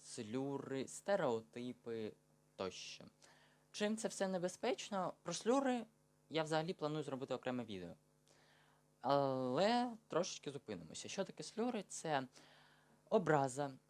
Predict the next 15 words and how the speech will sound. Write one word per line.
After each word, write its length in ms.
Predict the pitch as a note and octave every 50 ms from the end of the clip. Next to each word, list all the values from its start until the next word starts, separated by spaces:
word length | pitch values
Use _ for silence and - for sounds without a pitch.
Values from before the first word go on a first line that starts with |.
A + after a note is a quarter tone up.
| _ - - -
людей, 540 | E3 F#3+ A3+ G#3 D3+ C#3+ C3 C3 C3+ C3+ -
групи 360 | - D3 C3 E3 D#3 D#3 - C#3+
людей 420 | C3+ D3+ C3 E3 E3+ F3 F3 - - _ -
на 640 | A2+ C#3+ D#3 D#3 D#3 D3+ D3+ C#3+ C#3+ C3+ C3 B2 - - _ _
фоні, 600 | - - - - D#3 D#3 D#3 F3 F#3 G3+ G#3+ G#3+ D4+ C#4+ - -
за 240 | - C3+ - D#3 D3
ознакою, 560 | C#3 B2+ A2 A2 A#2 A2 B2 - - E3+ F3
вірніше, 600 | E3 D#3 D3 C#3+ C3+ B2 B2 A#2 - - A2+ A2+ - _ - - - - - _ _ _ _ _ _ _ _ _ _ _ _ _ _
вродженої 720 | A#2+ C#3 D3+ D#3+ D#3 C#3 C#3+ C3+ C#3 C3 C3 C3 B2+ B2+ A2+ A2+ _ _ -
ознаки. 540 | A2+ A2 G#2 G2 G#2 F#2 F2 - _ - - - - _ _ _ _ _ _ _ _ _ _ _ _ _ _ _ _ -
Тавтологія, 680 | - C3+ - - - - G2+ F#2+ F2+ F#2 F#2+ G2 G2 - - F#2 F#2+
вибачте. 440 | G#2 G#2+ F#2 - - - - _ - _ _ _ _ _ _ - _ _ _ _ _ _ - - - _ _ _ _ -
Е, 260 | A#2+ A#2+ A2+ A2+ A2+ A2+
сексуальна 680 | - - - - B2+ - - - D#3 G#3 G#3+ G3+ F#3+
орієнтація, 720 | F3+ F3+ F3 E3 D#3+ - D#3+ D#3+ D#3+ D#3 D3+ - - A2+